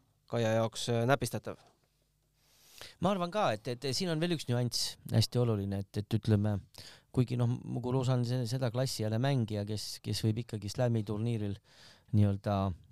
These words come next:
Speaker 2: nii kogemuse baasil kui, ütleme, no, nad oskavad ennast kokku võtta, sellise tasemega mängijad. Aga see moment on minu arust just isegi hea, et, et Kaia mängib taga avaringis.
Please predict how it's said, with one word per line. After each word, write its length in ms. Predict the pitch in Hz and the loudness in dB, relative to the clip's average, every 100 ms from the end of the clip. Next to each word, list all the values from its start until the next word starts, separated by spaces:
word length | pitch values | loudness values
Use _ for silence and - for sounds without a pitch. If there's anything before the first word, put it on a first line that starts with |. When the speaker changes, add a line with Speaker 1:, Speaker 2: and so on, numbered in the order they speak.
| - - | -8 -2
Speaker 2:
nii 80 | 101 | 2
kogemuse 480 | 127 123 98 95 101 | 2 2 -2 -4 -6
baasil 320 | 107 107 101 92 | -4 -4 -4 -8
kui, 160 | 101 101 110 110 | -8 -6 -8 -10
ütleme, 260 | 101 98 101 | -6 -2 0
no, 240 | 107 107 98 92 | 0 -2 -4 -6
nad 240 | 98 - 110 | -8 -6 -6
oskavad 300 | - 98 101 | -6 -10 -10
ennast 160 | 98 | -8
kokku 320 | 143 131 98 | -8 -8 -10
võtta, 160 | 90 - | -12 -10
sellise 320 | 95 90 87 | -10 -10 -8
tasemega 400 | 101 98 95 90 95 | -8 -6 -6 -6 -6
mängijad. 320 | 98 87 85 - - - - - - | -6 -8 -12 -18 -20 -20 -20 -6 -2
Aga 220 | 110 117 | 0 0
see 200 | 110 147 131 | 0 0 2
moment 400 | 131 151 139 113 | 2 0 0 -2
on 80 | |
minu 80 | 120 | 0
arust 100 | 110 - - | -2 -6 -10
just 200 | 127 - | -8 -6
isegi 280 | 127 120 110 | -8 -6 -2
hea, 160 | 151 131 98 | 0 0 -2
et, 160 | - | -8
et 60 | - | -4
Kaia 240 | 117 110 | 0 0
mängib 260 | 104 110 104 | -2 -4 -6
taga 220 | 107 110 113 | -8 -4 -4
avaringis. 560 | 113 135 160 143 - | -2 -4 -4 -6 -10